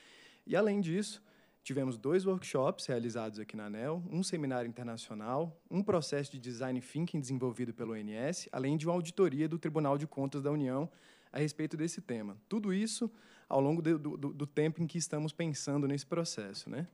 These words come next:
Fazendo uma analogia aqui a respeito desse projeto, o que a gente vê aqui é que o nosso desafio é semelhante ao de uma corrida por revezamento, né? Todas as áreas envolvidas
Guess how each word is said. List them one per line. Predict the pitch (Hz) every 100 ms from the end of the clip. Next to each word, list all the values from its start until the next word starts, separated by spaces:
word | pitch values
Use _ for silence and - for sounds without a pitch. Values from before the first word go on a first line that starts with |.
| _ _ _ _ _ _ _ _ _ _ _
Fazendo | 190 220 247
uma | 233
analogia | 196 196 170 131 117 156 143
aqui | 120 - 139
a |
respeito | 127 123 131 131
desse | 131 127
projeto, | - 117 107 127 147 - - _ _ _ -
o | -
que | 143
a |
gente | 127 156 -
vê | 131 131 147 131
aqui | - 156
é | 151
que | 147
o |
nosso | 139 139
desafio | 147 131 135 120 - 151 147
é |
semelhante | 135 151 151 139 143 165 165 - - - - -
ao | -
de | 135
uma | 143 151
corrida | 175 147 147 165 160
por | 170 170
revezamento, | 156 160 160 170 180 135 120 107 113
né? | 113 131 - _ _ _ _
Todas | - 196 202
as | 185 151
áreas | 147 147
envolvidas | 143 131 120 120 147 147 135 -